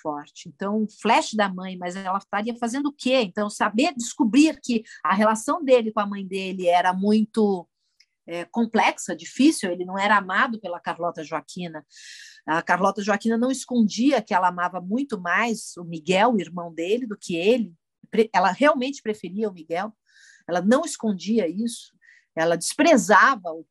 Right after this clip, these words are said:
o, o Pedro. Essa, essa, e, e ela não gostava do Brasil, ela tinha, ela tinha raiva do, do Brasil, ela tinha desejo, ela não queria ter saído de Portugal de jeito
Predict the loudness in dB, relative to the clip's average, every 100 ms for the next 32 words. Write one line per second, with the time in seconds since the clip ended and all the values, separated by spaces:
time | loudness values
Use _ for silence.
0 | -18 -18 -16 -16 -16 -14 -6 -4 -4 -8
1 | _ _ _ _ -8 -8 -6 0 4 4
2 | 4 0 -6 -14 -20 _ _ _ -12 -12
3 | -4 -2 -2 -6 -10 -10 -10 -4 -2 -2
4 | -2 -2 -2 0 4 4 2 -8 -14 -16
5 | -16 -12 -10 -8 -8 -12 -10 -6 -4 -4
6 | -4 -10 -10 -10 -10 0 2 4 0 -6
7 | -12 -18 -20 -10 -8 -8 -8 -6 -4 -4
8 | -6 -10 -4 -2 -4 -8 -20 -4 -2 0
9 | 2 2 2 0 0 -2 -2 -4 2 2
10 | 2 -4 -12 -18 -18 -4 -2 -2 -6 -16
11 | -16